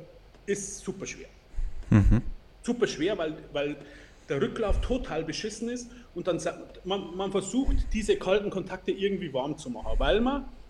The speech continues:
Speaker 1: natürlich lieber warm präsentiert als kalt, das ist ja klar. Nur ist die Königsdisziplin,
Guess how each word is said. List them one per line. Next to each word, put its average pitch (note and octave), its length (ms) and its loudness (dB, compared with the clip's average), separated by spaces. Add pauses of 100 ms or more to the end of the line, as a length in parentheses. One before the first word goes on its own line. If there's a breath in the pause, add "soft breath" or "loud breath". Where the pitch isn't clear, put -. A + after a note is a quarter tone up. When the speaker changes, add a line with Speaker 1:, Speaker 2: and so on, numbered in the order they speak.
Speaker 1:
natürlich F3 460 0
lieber G3 320 2
warm F3+ 240 2
präsentiert F#3+ 480 0
als E3 220 -2
kalt, G3+ 340 0
das - 140 -6
ist - 100 -8
ja D3+ 80 -2
klar. - 320 -6 (380)
Nur G3+ 120 0
ist - 280 -8
die C3+ 100 -4
Königsdisziplin, D3+ 1160 0